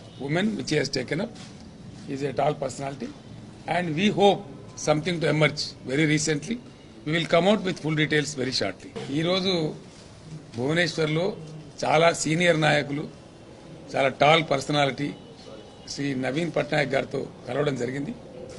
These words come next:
వారు చాలా పాజిటివ్గా చెప్పారు. దేశం గురించి ఏదో చేయాల్సిన అవసరం ఉందని చెప్పారు. రాజకీయాలలో గుణాత్మక మార్పు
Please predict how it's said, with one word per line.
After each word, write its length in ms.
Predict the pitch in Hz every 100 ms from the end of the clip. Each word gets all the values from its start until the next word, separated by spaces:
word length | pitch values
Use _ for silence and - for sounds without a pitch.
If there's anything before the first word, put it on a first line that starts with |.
| - - - - - -
వారు 200 | 139 165 160
చాలా 160 | 160 170 143
పాజిటివ్గా 400 | 147 147 160 151 147
చెప్పారు. 320 | - 147 170 - - - - - - - - - 131
దేశం 220 | 151 151 175
గురించి 220 | 160 156 160
ఏదో 100 | 156 151 143
చేయాల్సిన 340 | 143 147 135
అవసరం 200 | 123 139 135
ఉందని 200 | 117 117
చెప్పారు. 320 | - 127 - - - - - - - - - 135
రాజకీయాలలో 680 | 156 160 180 175 170 165 151
గుణాత్మక 440 | 135 156 147 156 147 135
మార్పు 300 | 147 -